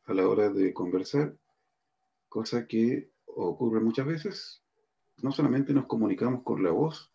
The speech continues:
y el movimiento de la boca, sino que también con expresiones de nuestro cuerpo. Y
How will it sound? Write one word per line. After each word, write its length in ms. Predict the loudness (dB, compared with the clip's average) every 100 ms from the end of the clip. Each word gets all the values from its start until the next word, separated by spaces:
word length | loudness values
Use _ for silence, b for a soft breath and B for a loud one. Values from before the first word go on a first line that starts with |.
| -10
y 100 | -2
el 60 |
movimiento 460 | 2 4 2 0 0
de 60 |
la 60 | 2
boca, 240 | 2 0
sino 240 | -2 -2 -2
que 100 | -2
también 460 | 0 0 0 -2 -10 _ _ _ _ _ _
con 280 | -4 -2 0
expresiones 560 | -4 -6 -6 -2 0 0
de 80 | -2
nuestro 260 | -4 -4
cuerpo. 380 | -4 -4 -8 -20 _ _ -20 _ _ _ _ _ _ _ _ _ _
Y 220 | -6 -2